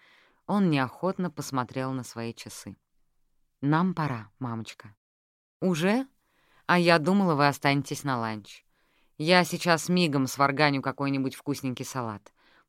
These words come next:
Пару минут, и все будет готово». «Нет, мамочка. Нет, извини.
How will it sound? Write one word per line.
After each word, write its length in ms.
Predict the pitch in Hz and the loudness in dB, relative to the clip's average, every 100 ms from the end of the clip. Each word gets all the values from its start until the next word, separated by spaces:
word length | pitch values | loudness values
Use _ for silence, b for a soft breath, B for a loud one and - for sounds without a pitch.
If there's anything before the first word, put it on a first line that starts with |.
| _ | _
Пару 240 | 170 156 | 2 4
минут, 420 | 139 131 190 269 - | 2 2 2 0 -6
и 100 | 139 | -8
все 200 | - 185 | -4 -2
будет 300 | 214 151 123 | 0 0 -2
готово». 480 | 120 117 110 104 98 _ _ _ _ _ _ _ _ | -6 -4 -4 -6 -10 _ _ _ _ _ _ _ _
«Нет, 340 | 170 170 139 - | -2 0 -2 -4
мамочка. 580 | 127 113 101 - 104 _ _ _ _ 147 | -8 -8 -12 -18 -20 _ _ _ _ -2
Нет, 260 | 160 127 | -2 -2
извини. 480 | 131 135 131 104 92 | -4 -6 -8 -8 -14